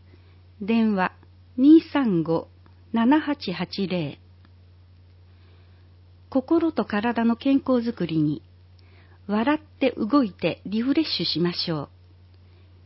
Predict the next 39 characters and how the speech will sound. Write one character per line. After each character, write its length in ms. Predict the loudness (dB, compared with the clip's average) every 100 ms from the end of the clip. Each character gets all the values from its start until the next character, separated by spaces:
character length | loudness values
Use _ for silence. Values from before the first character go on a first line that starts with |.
| -12 0
う。 20 |
日 260 | 2 2 -6
時、 240 | -6 -8 -10 -20 -20
十 300 | -4 2 2
月 300 | 2 0 -4
十 220 | 0 2
二 180 | 4 4
日 420 | 2 0 -6 -10 -10 -18 -6
水 240 | -4 0
曜、 300 | 0 -2 -6 -14 -20 -20 -18 -4
十 240 | 2 4
時 140 | 2
か 120 | -2 -4
ら 140 | -4
十 200 | 0 4
二 140 | 4
時 140 | 4 -2
三 240 | -2 -2
十 140 | -2 -8 -10
分。 280 | -4 -4 -6 -12 -20 -20 -20 -20 -20 -14 -8
受 200 | -2 -2
付 300 | -2 -2 -2
は 200 | -2 -6 -8 -2
九 100 | 0
時 180 | 0
四 220 | 2 2 2
十 220 | -2 -4
五 140 | -4
分 240 | -4 -4 -4
か 200 | -8 -10
ら。 140 | -12 -16 -20 -20 -20 -20 -20 -20 -20 -20 -20 -20 -20 -12
場 160 | -6 -6
所、 340 | -4 -6 -6 -10 -20 -20 -20 -6
中 260 | -4 -2 -2
新 300 | 4 4 4
田 180 | 2 -2
小 140 | -2
見 120 | -2 -2 -6
線。 240 | -6 -8